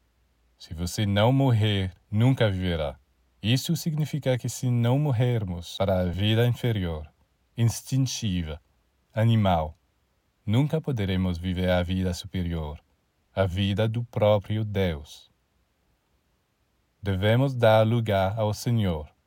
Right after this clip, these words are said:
para que Ele possa vir e reinar em nós e organizar tudo, pois só Ele é sábio, poderoso e cheio de amor.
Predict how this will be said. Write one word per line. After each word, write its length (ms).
para 220
que 200
Ele 300
possa 460
vir 420
e 100
reinar 580
em 80
nós 580
e 140
organizar 640
tudo, 420
pois 240
só 480
Ele 420
é 80
sábio, 600
poderoso 720
e 100
cheio 480
de 200
amor. 420